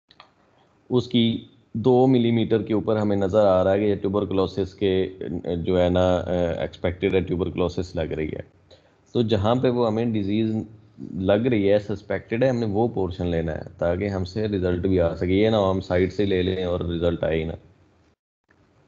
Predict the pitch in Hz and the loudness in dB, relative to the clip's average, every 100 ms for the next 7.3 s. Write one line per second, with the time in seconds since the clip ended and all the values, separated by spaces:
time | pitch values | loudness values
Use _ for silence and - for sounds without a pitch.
0 | _ - _ _ _ - 127 131 123 143 | _ -20 _ _ _ -2 0 2 2 0
1 | 127 131 131 117 - 127 117 120 117 120 | 2 4 6 4 2 0 0 0 0 -2
2 | 110 120 107 101 104 104 98 104 98 110 | 0 0 2 0 0 0 0 2 0 -2
3 | 107 107 95 90 90 87 98 95 98 92 | -2 0 0 0 0 0 -4 -2 -2 -2
4 | 98 95 90 90 82 80 - - - - | 0 0 0 0 -2 -4 -6 -10 -14 -20
5 | _ _ _ _ _ _ _ - - - | _ _ _ _ _ _ _ -12 -8 0
6 | 98 104 120 131 127 113 - 117 117 113 | 2 4 4 2 2 -4 -2 -2 0 0
7 | 71 - | -2 -6